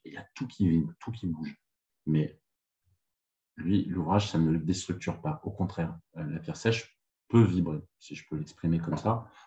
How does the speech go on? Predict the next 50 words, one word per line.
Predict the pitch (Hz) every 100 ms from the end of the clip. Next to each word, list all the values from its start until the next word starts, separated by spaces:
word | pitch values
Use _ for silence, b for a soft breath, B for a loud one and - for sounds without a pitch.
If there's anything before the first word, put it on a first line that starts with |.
| -
sans | - 117
que | 117
ça | 95
déstabilise. | 90 - 90 85 76
À | 78
partir | - -
du | 71
moment | 73 92 131 -
où, | 85 101 87 73
euh, | - - B B B
on | 73 78
a | 92
une | 78
cohésion | - 85 78 80
interne | 73 - 120 117
qui | -
est | 82
bien | 85
bâtie. | 85 95 92 78 - _ _ _ -
Si | - - - 73 71 65 64 - b
c'est | - 73
juste | 85 73
de |
la | 76 71
gravette | - 82 85
qui | 87
est |
jetée | - - 80
derrière | 71 71 71
le | -
parement, | 69 90 107
évidemment, | - 71 98 87
on |
va | 76
avoir | 76
des | 73
effets | -
de | 170
glissement. | 82 165 147 151 b b -
Mais |
si | -
tout | - -
est |
bien | 90 90
bâti, | 82 - 107 120 - b b b b b b b
ça | - - -
reste | 98 101
en | 73
place. | 62 60 - _ _ _ _ _ _ _
Voilà. | 220 - -